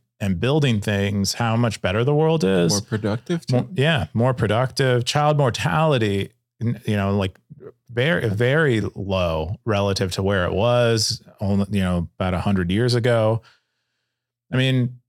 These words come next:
Speaker 1: I mean, vaccination also higher. I'm, I know we have a lot of, like,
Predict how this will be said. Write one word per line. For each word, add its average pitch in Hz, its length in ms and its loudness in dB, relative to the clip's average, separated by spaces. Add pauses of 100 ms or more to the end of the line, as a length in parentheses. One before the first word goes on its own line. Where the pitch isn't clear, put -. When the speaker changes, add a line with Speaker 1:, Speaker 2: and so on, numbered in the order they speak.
(160)
Speaker 1:
I 131 60 -4
mean, 127 140 2
vaccination 139 1040 2
also 131 580 2
higher. 139 540 2
I'm, 107 340 2
I 104 180 2
know 107 140 2
we 107 80 2
have 104 140 0
a 104 40 2
lot 104 220 2
of, 101 240 -2
like, 95 260 -2